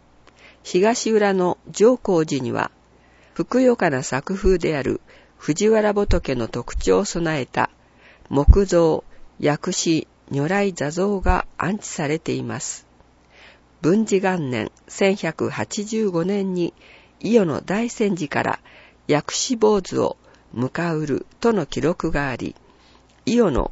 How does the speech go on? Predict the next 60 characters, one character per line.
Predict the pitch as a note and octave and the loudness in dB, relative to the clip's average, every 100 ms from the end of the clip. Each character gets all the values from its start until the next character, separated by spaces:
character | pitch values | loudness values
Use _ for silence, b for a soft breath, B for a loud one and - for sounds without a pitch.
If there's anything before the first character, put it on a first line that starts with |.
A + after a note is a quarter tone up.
| - | 0
河 | F#3 F3+ | 8 10
野 | F3+ - | 10 8
水 | - F3+ E3+ | 4 2 -2
軍 | C3 B2+ | -2 -4
が | G#2+ - | -4 -6
持 | - A2+ | -6 -6
ち | - | -6
込 | - C4 | -4 -4
ん | A3+ | -2
だ | G#3+ | -4
も | F#3+ | -4
の | F3+ E3+ | -4 -6
と | - | -8
考 | - C#3+ D#3+ E3+ | -6 -6 -6 -6
え | C3 | -6
ら | B2+ | -6
れ | A2 | -6
ま | - - | -8 -8
す。 | - - _ - _ _ b b b b b b - | -12 -14 _ -20 _ _ b b b b b b -2
薬 | D#3+ - - | -2 -2 -6
師 | A3+ A3+ | -4 -2
像 | A3 G#3+ | -2 0
の | G3 | 0
存 | F#3 - F#3+ G3+ | -2 -2 -4 -2
在 | F#3+ F3 | -2 0
に | E3+ | -2
よ | D3 | -2
り、 | C#3 C#3+ B B B B | -4 -8 B B B B
鎌 | - D#3+ B3 | -2 0 0
倉 | - B3 A#3 | 2 2 2
時 | A3+ | 0
代 | A3 F3 | 0 -2
の | C3 | -2
初 | - G3 | -4 -6
期 | - D3+ | -6 -6
に | B2 | -4
は | A#2 - b b b b | -4 -6 b b b b
高 | - - A#3 A#3+ | -10 -2 2 2
い | |
文 | D#3+ G3 F3+ | 2 0 0
化 | C#3 | -4
が | A#2+ | -4
平 | A2 - E3 | -4 -2 -2
郡 | G3 G#3+ G#3 | 0 -2 -4
島 | - F#3 | -2 -2
に | F3 D3+ | -2 -2
根 | C3 C3+ | -4 -2
付 | G3+ | -2
い | G#3+ | -2
て | F3+ | -2
い | F3+ | -4
た | E3 | -6
こ | - | -8
と | F3+ G3+ | -4 -4
が | C#3 | -2
わ | G#2+ | -6
か | - | -8
り | - - | -8 -8
ま | - | -10
す。 | - - - | -12 -18 -20